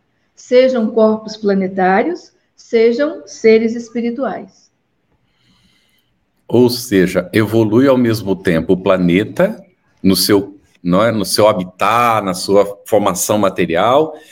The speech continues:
Speaker 2: e os habitantes também vão evoluindo moralmente, não é isso?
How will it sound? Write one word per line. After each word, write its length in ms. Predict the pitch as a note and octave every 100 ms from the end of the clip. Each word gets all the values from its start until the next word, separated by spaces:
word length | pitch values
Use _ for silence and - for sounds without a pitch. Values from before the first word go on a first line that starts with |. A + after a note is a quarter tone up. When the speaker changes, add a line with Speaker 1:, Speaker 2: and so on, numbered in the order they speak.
| _
Speaker 2:
e 300 | B2 D3+ F3
os 220 | F3+ F3
habitantes 600 | E3 E3 F3+ C3+ C3+ C3+ -
também 340 | E3 C#3 C#3
vão 160 | C3+ D3+
evoluindo 460 | D3 E3 C3+ C#3
moralmente, 680 | D3 D#3 F3+ F3 G#2 F2 -
não 80 | C#2
é 80 | A2+
isso? 280 | D#3+ -